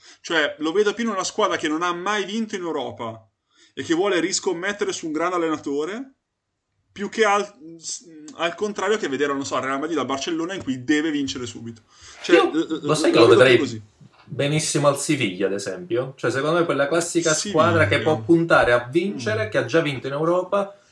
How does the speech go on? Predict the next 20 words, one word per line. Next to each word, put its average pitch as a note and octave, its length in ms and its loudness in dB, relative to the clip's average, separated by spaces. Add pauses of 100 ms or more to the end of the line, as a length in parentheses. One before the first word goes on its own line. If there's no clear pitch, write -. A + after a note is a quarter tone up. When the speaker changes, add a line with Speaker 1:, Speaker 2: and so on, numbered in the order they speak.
Speaker 2:
che - 80 -8
comunque E3 380 2
sia E3+ 120 2
una C3 120 2
Speaker 1:
Mm. C3 40 -2
Speaker 2:
mentalità D3 520 0
molto C#3 260 -2
interessante D3+ 720 -2
offensivamente C3 840 -6
in A#2+ 80 -4
generale B2+ 400 -2
di B2 80 -12
squadra F3+ 720 -4 (400)
e - 120 -10
che A3 120 -6
però G3+ 200 2
ti G3+ 80 -6
permette F3 340 0
di D3 60 -4
sperimentare. D3 680 -6